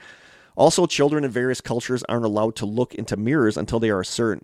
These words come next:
age, so their young, untethered soul doesn't get trapped. I never knew that. Mirrors were covered during sleep and illness so that the body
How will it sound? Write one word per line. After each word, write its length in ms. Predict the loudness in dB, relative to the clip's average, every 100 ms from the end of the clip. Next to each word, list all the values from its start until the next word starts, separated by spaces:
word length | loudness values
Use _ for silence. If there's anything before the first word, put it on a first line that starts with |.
| -6
age, 400 | -2 -2 -4 -4
so 180 | -2
their 160 | 0 0
young, 480 | -2 0 2 0 -2 -4
untethered 560 | -4 -4 -4 -2 -4
soul 380 | -4 0 2 2
doesn't 320 | 0 -4 -4
get 160 | -6 -8
trapped. 500 | -6 -4 -4 -8 -14 -16
I 60 |
never 180 | -14 -12
knew 120 | -12
that. 220 | -12 -14 -16 _ -20 -20 _ _ _ _ _ _ _ _ _ _ 0
Mirrors 340 | 4 4 4
were 100 | 2
covered 380 | 2 2 4 2
during 260 | 0 -2 -2
sleep 340 | -2 0 0
and 140 | -2 -2
illness 340 | 0 2 0
so 120 | 0
that 180 | 0 0
the 80 | -2
body 440 | -2 -2 0 -2